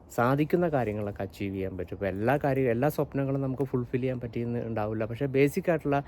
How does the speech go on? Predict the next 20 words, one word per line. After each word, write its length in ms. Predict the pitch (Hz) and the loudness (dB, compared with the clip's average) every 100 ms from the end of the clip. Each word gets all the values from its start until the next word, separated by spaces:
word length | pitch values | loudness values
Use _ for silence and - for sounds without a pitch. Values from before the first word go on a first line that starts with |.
| - - - - | -8 -20 -20 -10
ഇപ്പോൾ 120 | - | -2
നമുക്കിഷ്ടപ്പെട്ട 580 | 131 147 156 - 160 151 | 2 2 0 0 0 2
ഒരു 100 | 147 | 2
ഡ്രസ്സ് 360 | 135 131 - 147 | 2 0 2 0
ധരിക്കുക, 300 | 127 117 123 | 0 0 -2
അല്ലെങ്കിൽ 220 | 123 123 | -2 -4
നമുക്കിഷ്ടപ്പെട്ട 520 | 127 131 151 131 131 | -4 -4 -2 -2 -2
ഒരു, 300 | 127 127 123 - - - 113 | -2 -2 -4 -8 -18 -8 -4
ആ, 120 | 113 | -2
പ്രോഗ്രാമിന് 680 | - 117 117 123 131 135 | 0 2 2 2 2 2
പോവുക, 500 | 131 117 107 110 113 120 | 0 -2 -2 0 -2 -2
നമുക്കിഷ്ടപ്പെട്ട 640 | 113 117 117 - 117 117 | -4 -4 -6 -6 -6 -4
ഒരു 120 | 117 110 | -6 -2
പാട്ട് 320 | 107 110 - | -2 0 -2
പാടുക, 440 | 131 107 101 104 - - - - - - - | -4 -4 -2 -4 -4 -12 -20 -20 -20 -10 -4
ആ, 140 | 110 110 | -2 -2
ഒരു 140 | 117 | -2
ഭ-, 140 | 117 110 | -2 -2
ഭക്ഷണം 400 | 104 - 139 135 | -4 0 2 2
കഴിക്കുക, 560 | 107 101 107 101 107 | 0 -2 -2 -2 -2